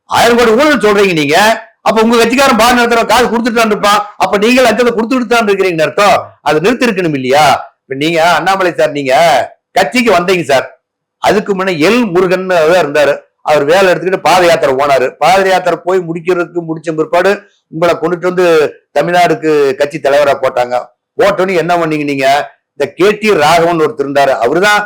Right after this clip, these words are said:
பேப்பருக்கெல்லாம் பிரஸ் மீட் கொடுப்பாரு. எந்த ஒரு நிகழ்ச்சியும் பாரதிய ஜனதா கட்சி அதால பேசுறேன்னா உடனே எல்லாரும் அவங்கள தான் கூப்பிட்டு பேசிக்கிட்டு இருந்தாங்க. நீங்க என்ன பண்ணீங்க? அவரை கே டின்னு சொல்லி முத்திரை கொட்டி முடுக்கி விட்டுட்டீங்க நீங்க. அப்புறம் மறுபடியும் என்ன பண்ணீங்கன்னாக்கா எஸ் வி சேகர்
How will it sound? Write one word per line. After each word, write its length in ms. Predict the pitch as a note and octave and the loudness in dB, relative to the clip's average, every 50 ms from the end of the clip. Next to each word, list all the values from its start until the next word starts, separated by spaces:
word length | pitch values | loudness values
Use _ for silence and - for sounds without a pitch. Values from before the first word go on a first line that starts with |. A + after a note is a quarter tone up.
| - - _ _ _ _ | -6 -12 _ _ _ _
பேப்பருக்கெல்லாம் 640 | - D#3+ F3 E3+ E3+ D#3 C#3 C#3+ D3 F3+ F#3 F3 - - _ | 0 0 0 0 0 -2 0 0 2 2 2 0 -2 -6 _
பிரஸ் 220 | _ F#3 G3+ G3+ G#3 | _ -4 -2 -2 -2
மீட் 240 | A#3 A3+ F3 D#3+ C3 | -2 -2 -2 -2 -4
கொடுப்பாரு. 340 | D#3 D3+ C3 D3+ C#3 B2 A#2+ - - _ _ _ | -4 -2 0 0 0 0 0 -2 -8 _ _ _
எந்த 180 | C#3 D3+ F3 F3+ G3 | -2 -2 0 2 0
ஒரு 100 | F#3 E3 | 0 0
நிகழ்ச்சியும் 380 | D#3 D#3+ E3+ E3 F3 F#3+ F3 C#3 | 0 -2 -2 0 -2 -2 0 2
பாரதிய 280 | C#3 E3 F#3 F#3 F3 D#3+ | 2 2 2 2 2 0
ஜனதா 260 | D#3+ D#3 D#3 D3+ C#3+ | 0 0 0 0 0
கட்சி 240 | D3 D3 C#3 C#3+ E3 | 0 -2 -2 0 0
அதால 240 | D#3 C#3+ D3+ D#3 D3 | 0 2 2 0 0
பேசுறேன்னா 480 | - C#3+ C#3+ C#3+ C#3+ C#3 C#3+ D#3+ F#3 F#3+ E3 A#2+ - - - _ _ | 0 -2 -2 0 -2 -4 -2 0 0 2 2 0 -2 -6 -14 _ _
உடனே 260 | - C3 D3+ E3+ F3+ E3+ | -4 -2 0 0 2 0
எல்லாரும் 340 | C#3+ C3 C#3 D#3+ F3 E3 C3+ | 0 0 2 2 2 2 2
அவங்கள 200 | C#3 D#3 E3 E3 D#3 | 0 0 -2 -2 0
தான் 200 | E3 F3+ E3+ D3 | 0 -2 -2 -2
கூப்பிட்டு 280 | D3 D#3 C#3 C#3 A2+ C3+ | -4 -8 -8 -6 -4 -2
பேசிக்கிட்டு 320 | D3+ D#3 C#3+ D3 C3+ B2+ C3 | -2 -2 -2 -4 -6 -6 -6
இருந்தாங்க. 280 | B2+ C3 B2+ B2 B2 B2 B2 - - _ _ | -4 -4 -2 -2 -2 -2 -2 -4 -10 _ _
நீங்க 200 | C3+ C#3 C#3 C3+ | -8 -6 -4 -4
என்ன 140 | C3 D3 F3+ | -4 -2 -2
பண்ணீங்க? 300 | F#3 F3+ E3+ E3 D#3 D3+ D3 | -2 -2 -2 -2 0 0 2
அவரை 220 | C#3+ C3+ C3 C3 C3+ C3+ - - _ _ _ _ _ - | 2 2 2 2 2 0 -2 -8 _ _ _ _ _ -2
கே 120 | G#3 A#3 C4 C#4 | 0 2 2 2
டின்னு 260 | C#4 C4+ C4 A#3+ E3 | 2 2 0 0 0
சொல்லி 160 | G3 G#3+ G#3+ G#3 | 0 0 0 0
முத்திரை 280 | F#3 F3 E3 G3 F#3 | -2 -2 -2 0 0
கொட்டி 160 | F3+ F3+ G#3 F#3 | 0 -2 -2 -4
முடுக்கி 200 | E3 F3+ E3 E3 F3+ | -4 -4 -4 -4 -6
விட்டுட்டீங்க 340 | D3 C3+ B2 C3 B2 A2+ A2 | -8 -8 -8 -6 -6 -4 -4
நீங்க. 160 | G#2 G2+ A2 A2+ - - _ _ _ _ _ _ _ _ - | -4 -2 -4 -4 -6 -10 _ _ _ _ _ _ _ _ -20
அப்புறம் 300 | - - - A#3+ B3+ A#3 | -12 -6 -2 0 0 2
மறுபடியும் 280 | G#3+ A3 A3 G#3+ G#3 F#3+ | 2 2 2 2 2 0
என்ன 80 | F#3+ F#3 | 0 -2
பண்ணீங்கன்னாக்கா 520 | F#3 F#3 F3 E3+ D#3+ D3+ D3+ C3+ A#2 C3+ C#3+ D3 C#3+ E3 | -2 -2 -2 -2 -2 -2 -2 -2 0 0 0 2 2 0
எஸ் 180 | G3 - - C#4+ | -2 -2 0 -2
வி 80 | C#4 B3 | -2 0
சேகர் 360 | - F3 E3+ E3+ D#3 D3 - | 0 2 2 2 2 2 0